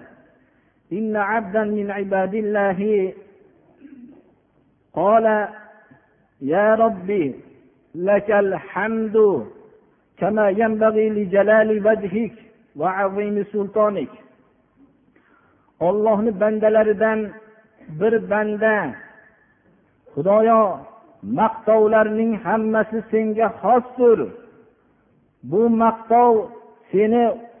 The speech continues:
zotingni ulug'ligiga loyiq bo'ladigan maqtov bo'lsin, maqtovim. Sening ulug' sultonligingga loyiq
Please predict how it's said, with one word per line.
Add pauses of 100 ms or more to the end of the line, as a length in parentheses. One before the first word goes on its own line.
(680)
zotingni (140)
ulug'ligiga (880)
loyiq (120)
bo'ladigan (180)
maqtov (140)
bo'lsin, (140)
maqtovim. (1000)
Sening (440)
ulug' (320)
sultonligingga (600)
loyiq